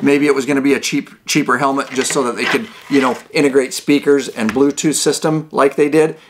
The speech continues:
and kinda chintz, go chintzy on the helmet, but they really didn't. This isn't just a good helmet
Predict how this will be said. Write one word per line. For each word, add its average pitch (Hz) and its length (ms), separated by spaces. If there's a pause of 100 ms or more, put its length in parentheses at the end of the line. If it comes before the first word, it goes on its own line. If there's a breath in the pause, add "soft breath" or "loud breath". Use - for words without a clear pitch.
and 120 220
kinda 139 320 (180 loud breath)
chintz, - 500 (120)
go 135 160
chintzy 151 440
on 131 100
the 120 80
helmet, 139 280
but 123 100
they 117 120
really 120 400
didn't. 113 400 (220 loud breath)
This 147 140
isn't 139 220
just 131 160
a 110 60
good 120 220
helmet 135 360